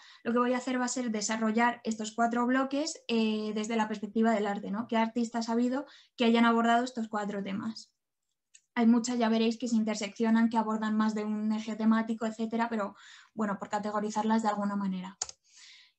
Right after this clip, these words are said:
Entonces, entramos ya de lleno en la, en la parte que tiene que ver con el arte dentro de la cuarta ola feminista. Y como decía, me voy a centrar en el primer eje temático, que era redes sociales y ciber-, y ciberactivismo. Entonces, bueno, aquí me imagino que saldrán mujeres que, que conoceréis.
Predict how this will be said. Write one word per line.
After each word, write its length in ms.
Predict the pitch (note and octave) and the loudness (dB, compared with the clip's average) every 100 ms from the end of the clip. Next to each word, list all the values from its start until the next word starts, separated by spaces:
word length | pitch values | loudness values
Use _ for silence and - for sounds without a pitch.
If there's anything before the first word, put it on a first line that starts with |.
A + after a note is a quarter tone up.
| _ | _
Entonces, 440 | A#3+ A#3+ A3+ A3 | 2 4 2 4
entramos 400 | A3 A3 A3+ A3+ | 6 8 6 6
ya 600 | A#3 A#3 A3+ A3+ A3 A3+ | 6 4 6 4 6 4
de 140 | A3 A3+ | 4 6
lleno 320 | A#3 A3+ G#3 | 6 6 4
en 140 | G#3 | -2
la, 500 | G#3 G3+ G3+ G3+ G#3+ - _ - | -2 -2 -2 -4 -6 -12 _ -8
en 100 | B3+ | 0
la 100 | A#3 | 2
parte 200 | A3+ A3 | 2 4
que 100 | A3+ | 2
tiene 160 | A3+ A3+ | 6 4
que 100 | A3 | 4
ver 160 | A3+ A3+ | 2 0
con 200 | G#3+ G#3+ | -2 -2
el 140 | G#3 | 0
arte 260 | G#3+ A3 A3 | -2 0 0
dentro 720 | G#3+ G#3+ G#3+ G#3+ A3 A3 A3+ | 2 0 -2 0 2 2 2
de 60 | |
la 140 | A3 A3+ | 0 2
cuarta 340 | A3+ A3 A#3 | 0 2 2
ola 140 | A#3 | 0
feminista. 600 | A3+ B3 B3+ C#4+ C#4+ D4 - _ _ - - - - - _ | 2 4 6 6 4 -2 -2 _ _ -20 -20 -20 -20 -20 _
Y 120 | - A#3+ | -2 4
como 200 | B3 A#3+ | 6 6
decía, 380 | A#3 A#3+ B3 | 2 2 4
me 120 | B3+ B3 | 6 6
voy 100 | B3 | 4
a 40 | |
centrar 380 | B3+ B3 A#3+ B3 | 6 6 6 4
en 80 | B3 | 4
el 160 | A3+ | 4
primer 380 | A3 A3+ A3+ A3+ | 6 6 8 6
eje 180 | A#3 A#3+ | 2 2
temático, 500 | A3+ A3+ A3+ B3 B3 | 4 4 4 0 0
que 60 | |
era 160 | A3+ A3+ | 2 2
redes 260 | A3+ A3 A3 | 2 2 0
sociales 480 | G#3+ A3+ A3+ B3 | -2 2 2 2
y 80 | A#3 | -2
ciber-, 420 | A3+ G3+ G3+ G3 _ | -4 -4 -4 -6 _
y 120 | A#3+ | 0
ciberactivismo. 840 | A3 A3+ G#3 G3 G3+ G3+ G3 G3 - | 2 2 2 -2 -4 -4 -4 -8 -6
Entonces, 380 | A3 A3 A3 A3 | -2 -2 0 0
bueno, 200 | G#3+ G#3 | 0 -2
aquí 160 | G3+ A3+ | 0 4
me 100 | A3+ | 6
imagino 340 | A3+ A#3 A3+ | 6 4 2
que 40 | |
saldrán 520 | A3 A3 A3+ A3+ A3+ A3+ | 0 0 2 4 6 6
mujeres 520 | A3+ A3 A3+ A3 G#3+ | 4 0 -2 -2 -2
que, 440 | A3 G#3+ G#3+ A3 | -4 -4 -8 -8
que 220 | - G#3+ G#3+ | -6 -6 -2
conoceréis. 760 | A3 A3 A3+ A#3+ C4+ E4 | 0 0 0 0 -2 -6